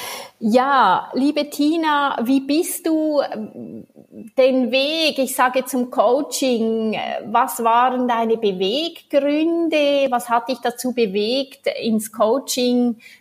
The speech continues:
einzusteigen? Was ist deine Motivation oder wie kamst du darauf?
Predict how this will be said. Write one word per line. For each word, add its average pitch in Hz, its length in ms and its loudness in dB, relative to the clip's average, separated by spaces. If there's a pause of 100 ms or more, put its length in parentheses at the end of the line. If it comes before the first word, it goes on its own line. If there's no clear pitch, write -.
(160)
einzusteigen? 285 1300 0
Was 233 200 0
ist - 300 -4
deine 214 260 0
Motivation 202 920 -4
oder 226 240 -4
wie 220 100 -6
kamst 247 500 -2
du 311 60 0
darauf? 262 840 0